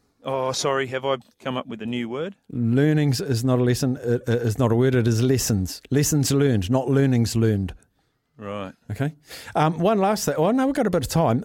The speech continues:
Speaker 2: Um, I'm disappointed this Wimbledon there's no Nick Kyrgios. I love Nick Kyrgios. If, like, he epitomises the spirit of sport that Australians just so harmoniously bring to us neutrals.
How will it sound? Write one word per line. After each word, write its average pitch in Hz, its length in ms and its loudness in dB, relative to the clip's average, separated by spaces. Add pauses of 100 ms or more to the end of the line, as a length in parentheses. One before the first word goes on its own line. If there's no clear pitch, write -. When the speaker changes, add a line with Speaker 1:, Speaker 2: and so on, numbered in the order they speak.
Speaker 2:
Um, 147 440 2 (540)
I'm 160 220 2
disappointed 185 1160 0 (160)
this 180 260 0
Wimbledon 156 680 2 (240)
there's 131 260 0
no 151 500 2 (240)
Nick 143 400 -2 (240)
Kyrgios. 131 600 0
I 151 100 2
love 180 500 2 (220)
Nick 151 240 -2
Kyrgios. 139 400 0
If, 135 100 -4 (240)
like, 156 260 -2
he 220 280 0
epitomises 185 960 0
the 131 100 -2
spirit 180 460 0
of 156 100 -2
sport 160 380 -2
that 135 120 -2
Australians 151 880 0 (420)
just - 280 -2
so 135 220 2
harmoniously 143 840 2
bring 147 380 2
to 135 240 2
us 127 180 0
neutrals. 185 800 0